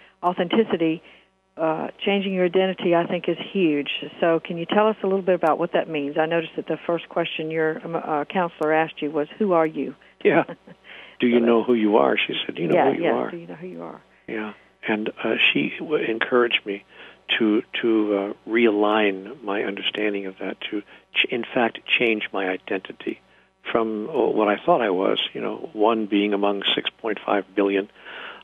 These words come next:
Speaker 2: on the planet Earth, to a singularization, an individuation of the divine, a individual expression of the universal truth, universal essence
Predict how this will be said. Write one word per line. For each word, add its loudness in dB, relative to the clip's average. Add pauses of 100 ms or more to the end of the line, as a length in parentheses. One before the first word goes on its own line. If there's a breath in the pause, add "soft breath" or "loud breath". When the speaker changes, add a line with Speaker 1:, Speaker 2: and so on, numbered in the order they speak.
Speaker 2:
on 0
the -4
planet -4
Earth, 4 (600 soft breath)
to 6
a 0 (180)
singularization, 0 (760)
an -8
individuation 0 (180)
of -4
the -2
divine, -4 (640)
a 2 (120)
individual 0 (140)
expression -2 (560)
of -2 (180)
the 0
universal 0 (460)
truth, 2 (120)
universal 2
essence -2